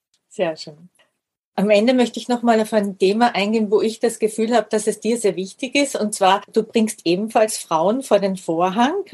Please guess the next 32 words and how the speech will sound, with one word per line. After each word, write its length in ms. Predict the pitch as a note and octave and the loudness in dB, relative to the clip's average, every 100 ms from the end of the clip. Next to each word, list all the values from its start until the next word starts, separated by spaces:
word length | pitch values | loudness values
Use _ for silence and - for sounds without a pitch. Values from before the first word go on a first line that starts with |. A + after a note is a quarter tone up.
| G3+ | -2
mit 320 | G#3+ G#3+ - | 0 0 0
deiner 460 | F#3+ F#3 F#3 F#3+ - _ | 0 0 0 -2 -8 _
Woman 320 | G#3 A#3 B3 | 0 2 2
of 160 | G#3+ - | 0 -2
the 80 | G3+ | -6
Year 360 | F3 F#3+ A#3 C4 | -4 -2 -2 -2
Gala 560 | A#3+ A3+ A3+ C4 C#4 | -4 0 0 0 0
und 500 | - G#3 G3+ G3 F#3+ | 0 0 0 -4 -4
dem 240 | F#3+ F3+ F#3 | -4 -2 0
Look 340 | F#3+ G#3+ - - | 0 0 -4 -4
Business 400 | G#3 B3+ C4 - | -2 -2 -4 -4
Award. 500 | A#3+ A#3+ C4+ E4+ - _ _ _ _ _ _ _ _ - | -2 0 0 -2 -12 _ _ _ _ _ _ _ _ -6
Wie 400 | A3+ C#4 C#4+ _ | 0 2 0 _
kam 280 | A#3+ G3+ A#3+ | 0 2 2
es 140 | C4+ | 0
dazu, 680 | - F#3 B3+ - C#4 C4+ C#4 - _ - | 0 -2 -2 0 4 4 4 -2 _ -2
dass 200 | A3 A3 | -2 -2
du 100 | A3+ | -8
diese 560 | A#3 A3 A3+ G#3 G#3 - _ _ _ - | -6 -2 4 4 4 0 _ _ _ -4
Awards 580 | F3+ F3 E3+ A#3+ - F#3 | -2 -2 0 -2 -2 -4
und 320 | F3 F3 - | -4 -6 -10
diese 180 | E3+ - | -12 -10
Gala 420 | C3+ C#3+ G#3+ G#3+ | -8 -2 2 2
ins 240 | G3 F#3 | 0 -4
Leben 280 | E3 D3+ E3 | -6 -6 -8
gerufen 380 | - D#3+ D#3 E3 | -10 -8 -8 -8
hast? 160 | D#3+ - | -10 -4
Was 220 | G3 F#3+ | -4 0
war 260 | F3+ F3 F3+ | 2 2 2
das 240 | G3+ F#3 | -2 -4
Ziel 280 | - G3 F#3 | -2 -2 -2
dahinter? 580 | E3 D3+ C#3+ B2 B2+ | -4 -8 -12 -18 -18